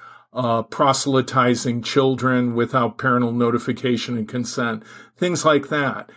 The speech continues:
And, um, I was the Jewish community representative,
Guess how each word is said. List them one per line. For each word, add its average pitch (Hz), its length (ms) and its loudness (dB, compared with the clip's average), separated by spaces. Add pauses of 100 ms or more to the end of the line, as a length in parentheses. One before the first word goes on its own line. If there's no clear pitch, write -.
(240)
And, 135 540 2
um, 127 420 4
I 139 220 -2
was 160 420 -2
the 131 360 2
Jewish 160 420 2
community 135 600 2
representative, 120 1080 2